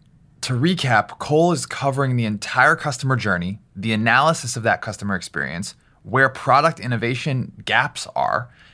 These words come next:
and then, oh, by the way, he's in charge of the teams that are actually executing that customer implementation, education, and support.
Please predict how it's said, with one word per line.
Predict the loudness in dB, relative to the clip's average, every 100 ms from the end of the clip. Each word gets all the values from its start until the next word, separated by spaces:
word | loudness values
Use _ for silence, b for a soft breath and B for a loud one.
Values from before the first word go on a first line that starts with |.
| b
and | -4 2
then, | 4 4 2
oh, | 2
by | 4 4
the |
way, | 4 4 2
he's | 0
in | -4
charge | 0 0 0
of | -4
the | -6
teams | -4 -2 0
that | 2
are | 2
actually | 2 0 -6 -4 -4
executing | -4 -6 -8 -4 -2 0 0
that | 0
customer | -2 -6 -2 -2
implementation, | -2 -2 -4 0 2 2 0 -2 -2
education, | -2 -2 -2 -2 -2 -2 -2
and | -4 -6
support. | -8 -6 -8